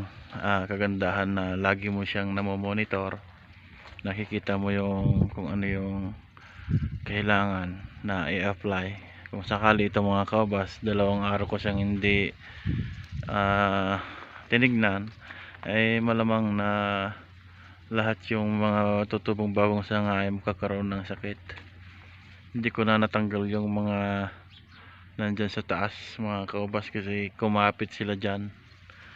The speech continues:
Ayan, oh. Isa pa yan sa mga dahilan kung bakit nagkakaroon din ng sakit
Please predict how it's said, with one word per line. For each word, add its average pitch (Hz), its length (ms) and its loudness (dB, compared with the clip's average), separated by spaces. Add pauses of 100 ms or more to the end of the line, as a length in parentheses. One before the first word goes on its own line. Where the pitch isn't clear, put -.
(600)
Ayan, 101 320 -2
oh. 101 80 -14 (1040)
Isa 135 160 2
pa 147 160 10
yan 104 400 8
sa 107 240 8
mga 104 240 2
dahilan 101 560 -2 (800)
kung 110 160 -2
bakit 104 320 2
nagkakaroon 104 560 2
din 101 160 0
ng 101 160 -2
sakit 110 400 0